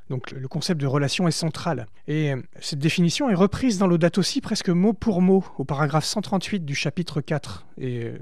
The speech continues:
le pape n'a pas mis de note de bas de page pour dire qui citait. Mais,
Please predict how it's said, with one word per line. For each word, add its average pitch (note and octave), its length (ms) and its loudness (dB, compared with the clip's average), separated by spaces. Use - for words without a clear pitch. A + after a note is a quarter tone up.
le C3 180 -8
pape D#3 200 -4
n'a C#3 80 0
pas D3 160 0
mis E3 120 2
de D#3+ 40 0
note E3 140 2
de C#3+ 100 0
bas C#3 140 0
de - 80 -16
page D#3+ 240 2
pour B2 180 -6
dire C3+ 220 -4
qui C3 260 -4
citait. D#3+ 460 -4
Mais, G3 360 0